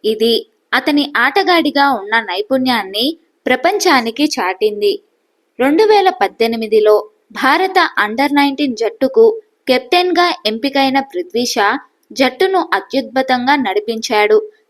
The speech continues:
తన చక్కటి నాయకత్వంతో భారత జట్టు under నైన్టీన్ ప్రపంచ కప్ను గెలవడంలో కీలక పాత్ర పోషించాడు.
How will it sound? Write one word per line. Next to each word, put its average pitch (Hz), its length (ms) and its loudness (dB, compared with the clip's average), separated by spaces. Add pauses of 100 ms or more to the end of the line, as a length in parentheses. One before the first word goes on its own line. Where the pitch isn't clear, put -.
(140)
తన 285 120 0
చక్కటి 349 560 0
నాయకత్వంతో 208 1000 -2 (300)
భారత 320 400 2
జట్టు 294 460 -2 (140)
under 262 260 0
నైన్టీన్ 269 480 0
ప్రపంచ 240 440 -4
కప్ను 226 380 -4
గెలవడంలో 208 840 0 (420)
కీలక 359 340 2
పాత్ర 294 380 0
పోషించాడు. 208 880 -2